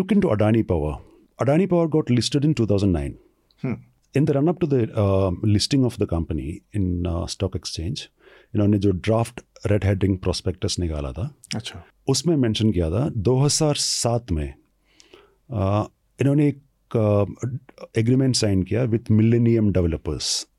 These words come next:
Speaker 1: Private Limited।
Speaker 2: हम्म।
Speaker 1: ये Millennium Developers Private Limited प्रफुल्ल पटेल का कंपनी था।
Speaker 2: अच्छा।
Speaker 1: एक एग्रीमेंट ये था that Millennium Developers, uh, Adani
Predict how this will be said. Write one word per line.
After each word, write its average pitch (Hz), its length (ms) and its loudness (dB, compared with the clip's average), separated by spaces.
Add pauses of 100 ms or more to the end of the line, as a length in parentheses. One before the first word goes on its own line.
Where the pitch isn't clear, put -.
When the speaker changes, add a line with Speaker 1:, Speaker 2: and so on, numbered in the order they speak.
(160)
Speaker 1:
Private 87 260 -2
Limited। 76 360 -8 (340)
Speaker 2:
हम्म। 90 120 -10 (520)
Speaker 1:
ये 165 60 2
Millennium 151 600 2
Developers 127 480 0
Private 107 300 0
Limited 101 380 -2 (220)
प्रफुल्ल 127 320 0
पटेल 101 260 -2
का 92 100 2
कंपनी 78 360 -2
था। 67 180 -12 (640)
Speaker 2:
अच्छा। 80 720 -10 (300)
Speaker 1:
एक 131 160 -2 (340)
एग्रीमेंट 165 340 2
ये 110 80 4
था 92 260 0
that 127 320 -2
Millennium 139 500 2
Developers, 131 680 0 (600)
uh, 113 240 2 (140)
Adani 147 440 2